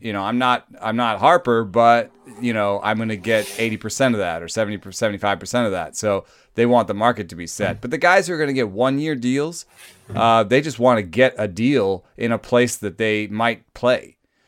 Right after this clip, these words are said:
So you could see, I think, somebody like Tommy Pham. Um, I don't know if Jock Peterson's gonna get a multi-year deal, but, you know, these kind of corner outfield types that often sign for one and ten, one and eight,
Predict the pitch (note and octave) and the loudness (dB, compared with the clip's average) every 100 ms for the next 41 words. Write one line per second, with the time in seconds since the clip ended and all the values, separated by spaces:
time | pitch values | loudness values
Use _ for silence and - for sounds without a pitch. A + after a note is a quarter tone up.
0 | _ - B2 A#2+ A#2+ C3+ D3 F3+ - E3 | _ 4 6 6 4 -2 -2 -2 -2 -4
1 | D#3+ D3 A2+ A#2+ A#2+ C3 A#2+ B2+ A#2+ A#2+ | -2 -2 0 0 0 -4 -2 -2 -2 -2
2 | G#2+ G2 A2 G#2+ G2+ - C#3+ C#3+ C#3+ C#3 | -4 -4 -4 -4 -6 -2 0 2 2 2
3 | C#3 - _ _ - G2+ G2+ G2 F#2+ F2+ | 0 -8 _ _ -6 -2 0 0 -2 0
4 | B2 B2+ B2 G#2 B2+ A2+ B2+ B2+ B2 A#2+ | 0 2 0 2 2 2 0 -4 -4 -6
5 | G2+ A2 A2 A2 A#2+ A#2+ A#2 A2+ G2+ A2+ | -6 -4 -4 -2 -2 -2 -4 -4 -4 -2
6 | A#2 A2+ A2 - _ - A#2+ A2 - B2+ | 0 0 -2 -6 _ 0 2 2 -2 -4
7 | A2+ G#2 A2 G#2+ C3+ B2+ - C#3 C#3+ B2+ | -2 -2 -4 -2 0 0 0 0 2 2
8 | A#2+ B2 C3+ B2+ C3 B2 B2 - A2 A#2+ | 0 -2 -2 -4 0 0 0 -4 -6 0
9 | A#2+ - A#2 - A2 A#2 A2 G2 F#2 G#2+ | -2 -2 -8 -4 -4 -4 -6 -8 0 0
10 | A2 G#2+ F#2+ A2 A2 A2+ G#2 G#2 A2 G#2 | 2 -2 -6 -2 -2 -2 -4 -4 -4 -2
11 | G2+ A2 A#2 | -2 -2 -4